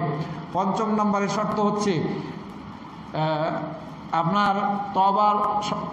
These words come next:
কবুলের সময়ের মধ্যে তওবা করতে হবে। কিছু সময় আছে চাইলে তওবা করলে কবুল হবে না। যেমন আপনি বুঝছেন যে আমার আত্মাটা হয়তো বা এই মুহূর্তে বের হয়ে যাবে, এই সময় যদি আপনি তব-, তওবা করেন, তওবা কবুল হবে না। সূর্য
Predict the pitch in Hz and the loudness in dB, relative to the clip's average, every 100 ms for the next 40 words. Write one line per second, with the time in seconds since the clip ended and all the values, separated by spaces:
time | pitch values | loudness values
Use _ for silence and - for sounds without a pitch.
0 | - 180 190 208 208 202 190 190 208 214 | -4 0 2 2 2 2 2 2 2 2
1 | 208 196 190 196 180 175 170 170 156 127 | 2 2 2 2 2 0 0 0 0 0
2 | 113 - - - - - - 175 180 190 | -2 -4 -8 -12 -14 -14 -2 0 2 4
3 | 196 196 196 190 175 156 - - - - | 4 2 0 2 2 0 -4 -8 -10 -12
4 | - - 170 190 185 185 196 196 190 190 | -14 0 0 2 2 2 2 2 2 2
5 | 180 180 175 160 143 123 - - - - | 2 2 2 2 2 0 -4 -6 -10 -4
6 | 147 175 196 180 175 - - 160 170 185 | 0 0 2 0 -2 -4 -2 0 2 4
7 | 202 - 202 180 180 190 185 180 190 208 | 4 4 4 4 4 4 4 4 0 0
8 | 190 196 190 190 196 196 190 185 185 185 | 0 2 0 2 4 4 4 2 4 4
9 | 180 170 156 - 135 139 - - - 190 | 4 2 0 0 0 0 -2 -2 -2 0
10 | 220 214 196 214 196 196 190 185 190 190 | 2 2 2 2 2 2 2 2 2 2
11 | 190 190 202 190 190 180 160 185 - 180 | 0 0 2 4 4 2 0 -2 -4 -2
12 | 170 156 165 156 151 139 120 - - - | 0 0 0 2 2 0 -2 -2 -6 -10
13 | - - 170 170 | -12 -2 2 2